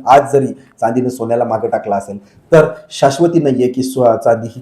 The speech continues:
कायमच पुढं राहील किंवा वाढतच जाईल. त्यामुळे याही गोष्टीचा गुंतवणूकदारांनी अभ्यास करूनच त्यामध्ये गुंतवणूक करणं गरजेचं आहे.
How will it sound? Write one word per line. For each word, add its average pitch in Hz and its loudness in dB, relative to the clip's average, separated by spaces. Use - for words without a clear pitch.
कायमच 123 0
पुढं 120 0
राहील 113 0
किंवा 113 -2
वाढतच 104 0
जाईल. 87 -10
त्यामुळे 123 -2
याही 135 8
गोष्टीचा 139 0
गुंतवणूकदारांनी 113 -4
अभ्यास 120 -6
करूनच 139 -2
त्यामध्ये 117 -2
गुंतवणूक 104 -12
करणं 104 -12
गरजेचं 104 -8
आहे. - -14